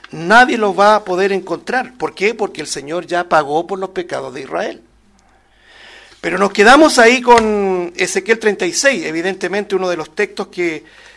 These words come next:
más connotados, por decir así, cuando dice Ezequiel, eh, eh, Ezequiel treinta y seis, bien, versículo veintiséis en adelante, cuando dice que el Señor pondrá un corazón nuevo, veintiséis al veintiocho, el, el, los, los versículos, ¿cierto?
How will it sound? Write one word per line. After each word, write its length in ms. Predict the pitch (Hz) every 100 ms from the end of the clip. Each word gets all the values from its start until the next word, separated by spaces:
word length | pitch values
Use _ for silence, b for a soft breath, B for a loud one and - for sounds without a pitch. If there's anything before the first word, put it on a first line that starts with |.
| B
más 200 | 180 202
connotados, 640 | - 202 165 151 196 233 170
por 140 | 175
decir 280 | 160 165 175
así, 240 | 165 202
cuando 260 | 202 170 160
dice 400 | 175 175 190 -
Ezequiel, 480 | - 165 180 175 -
eh, 380 | - - 147 143
eh, 40 |
Ezequiel 340 | 147 143 156 165
treinta 220 | 165 170
y 40 |
seis, 220 | 165 202
bien, 240 | 190 196 202 B B B
versículo 500 | 139 156 - 165 156
veintiséis 500 | 156 147 143 - 175
en 80 | 170
adelante, 420 | 170 196 226 226
cuando 260 | 185 170 170
dice 300 | 185 185 185
que 320 | 196 214 208 B B B B
el 160 | 190 185
Señor 400 | 196 180 208 208
pondrá 340 | 190 175 190
un 100 | 196
corazón 460 | 185 170 156 180 160
nuevo, 300 | 190 165 -
veintiséis 440 | 143 147 147 180 160
al 60 |
veintiocho, 500 | 151 139 190 185 -
el, 240 | 135 123 -
el, 140 | 131
los, 240 | 127 120 _
los 160 | 131 131
versículos, 480 | 127 190 - 113
¿cierto? 280 | - - -